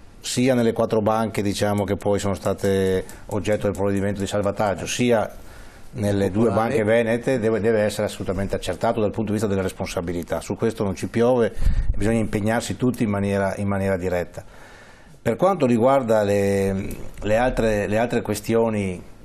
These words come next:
Speaker 1: che venivano dette, eh, certamente si può fare molto meglio anche da, dal punto di vista degli interventi, no? Eh, verifichiamo i conti.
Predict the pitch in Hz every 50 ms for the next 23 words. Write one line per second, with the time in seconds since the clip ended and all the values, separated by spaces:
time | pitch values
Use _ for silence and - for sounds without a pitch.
0 | - - - - - - - - - - 104 101 110 113 117 110 110 107 104 98
1 | 104 101 95 95 - - 95 90 90 - - - 98 95 98 98 95 92 90 -
2 | - - - 50 50 - - - - - - 135 131 123 - - 131 127 147 185
3 | 196 180 165 - 123 113 110 98 - - - - - - - - - - - -
4 | - - - - - - - - - - 113 110 - 120 113 - - 117 117 113
5 | 113 107 107 107 110 98 - 104 92 101 101 98 98 98 95 95 92 92 95 95
6 | - - 92 92 90 85 90 98 92 - - 107 110 104 - 95 92 95 90 101
7 | 98 - - 98 87 95 92 92 95 98 92 - 98 92 90 90 98 98 95 92
8 | 85 - 98 90 - - - - - - - - - - - - - - - -
9 | - 107 107 101 98 95 95 95 95 95 95 95 92 92 92 92 90 90 87 90
10 | 85 - - 50 50 50 50 50 50 50 50 50 50 50 50 50 50 - - -
11 | - - - - - - - - - - - 60 60 - - - - - 104 101
12 | 101 101 95 - 101 87 - 101 98 98 98 92 - - 107 107 107 104 95 101
13 | - 98 98 95 92 92 90